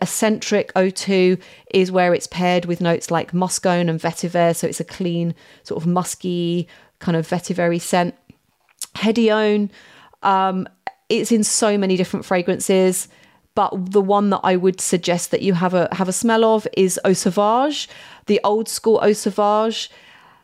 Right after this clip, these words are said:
as this is one of the first ways that Hedione was used as a, a real kind of centerpiece, like, s-,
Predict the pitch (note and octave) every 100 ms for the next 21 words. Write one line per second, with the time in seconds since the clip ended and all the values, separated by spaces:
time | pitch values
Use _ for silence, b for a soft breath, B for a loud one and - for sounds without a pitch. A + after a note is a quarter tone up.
0 | b - G3 F#3+ F#3+ F#3+ G3 G#3+ A3 F#3+
1 | G3 F#3+ F#3 F3+ F3+ F3 F3+ F3 - F#3
2 | F3 E3+ - - - _ _ _ _ _
3 | _ _ _ _ - F#3 F#3 F#3+ F#3+ F#3+
4 | E3+ - F3+ F#3 F#3 F3 F3 E3+ - F#3
5 | F3+ E3+ - - E3 E3+ E3 - - F3
6 | D#3+ D#3+ F3+ F3 F3 E3+ - E3+ E3+ -
7 | G#3+ A3 A3 A3 - D#3+ - - -